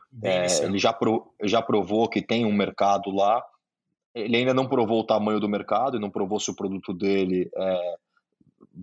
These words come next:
Speaker 2: vai conseguir penetrar esse mercado de forma eficiente, mas me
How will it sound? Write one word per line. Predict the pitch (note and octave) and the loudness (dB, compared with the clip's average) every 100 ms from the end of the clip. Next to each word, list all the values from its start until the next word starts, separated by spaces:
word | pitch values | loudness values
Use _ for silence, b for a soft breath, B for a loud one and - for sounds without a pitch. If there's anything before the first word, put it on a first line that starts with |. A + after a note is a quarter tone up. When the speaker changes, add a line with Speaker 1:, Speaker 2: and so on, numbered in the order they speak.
| - | -6
Speaker 2:
vai | - F#2+ F#2+ | 0 2 0
conseguir | G2+ F2+ - F2+ G2 F#2 - _ b b b _ _ | -4 -4 -4 -4 -2 -2 -6 _ b b b _ _
penetrar | A2+ G#2+ F#2+ A2 | 0 0 2 0
esse | G2+ G#2 | 0 -2
mercado | F#2+ G2 F#2 | -2 -2 -2
de | F#2 | -4
forma | - F#2+ G2+ | -4 -2 -2
eficiente, | - - C3 D#3+ F3 | -4 -2 -2 -2 -2
mas | D#3+ D#3+ - - | -2 -2 -6 -6
me | E3 D#3 | -4 -4